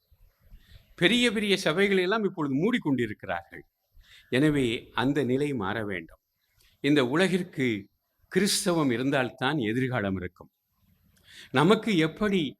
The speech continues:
கிறிஸ்தவம் தான் நம்முடைய எதிர்காலத்தை நிர்ணயித்து கொடுத்ததோ, அதுபோல அடுத்து வருகிற தலைமுறைக்கும்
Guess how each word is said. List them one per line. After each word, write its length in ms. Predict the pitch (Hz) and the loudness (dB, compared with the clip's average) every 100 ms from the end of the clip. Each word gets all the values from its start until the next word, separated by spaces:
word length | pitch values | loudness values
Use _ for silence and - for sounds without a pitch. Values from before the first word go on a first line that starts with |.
| _ _ _ | _ _ _
கிறிஸ்தவம் 640 | 165 190 - 220 202 196 185 | 0 0 2 2 4 4 4
தான் 200 | 190 220 | 2 4
நம்முடைய 460 | 185 160 151 139 | 2 2 0 0
எதிர்காலத்தை 640 | 139 190 175 170 160 - 139 | 0 0 0 -2 -2 -2 0
நிர்ணயித்து 540 | 123 143 165 156 135 | 0 0 0 0 -4
கொடுத்ததோ, 460 | 123 117 113 113 196 - _ _ _ | -4 -4 -4 -4 -6 -10 _ _ _
அதுபோல 520 | 107 147 196 202 226 | 2 6 6 4 2
அடுத்து 460 | 208 135 160 247 262 | 4 4 4 2 4
வருகிற 360 | 240 220 202 190 | 4 4 0 -2
தலைமுறைக்கும் 800 | 180 156 160 147 139 - 123 | -2 0 0 0 -2 -4 -4